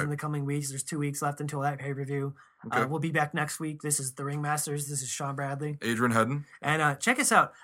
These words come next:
Speaker 1: Uh, tweet at, at C M Life
Speaker 2: Mm-hmm.
Speaker 1: and check the, uh,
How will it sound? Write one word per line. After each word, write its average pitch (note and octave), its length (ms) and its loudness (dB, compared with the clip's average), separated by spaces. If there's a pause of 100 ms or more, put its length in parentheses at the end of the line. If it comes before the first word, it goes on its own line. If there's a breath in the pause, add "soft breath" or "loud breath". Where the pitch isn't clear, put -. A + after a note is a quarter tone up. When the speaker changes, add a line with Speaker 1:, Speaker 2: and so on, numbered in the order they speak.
Speaker 1:
Uh, D3+ 240 6 (280)
tweet D#4+ 200 2
at, C4 280 6
at G3+ 240 6
C G3+ 160 4
M E3+ 160 4
Life D#3+ 420 2 (240)
Speaker 2:
Mm-hmm. C3+ 100 0
Speaker 1:
and D3+ 240 0
check G#3+ 240 0
the, D#3+ 260 0
uh, D3 260 2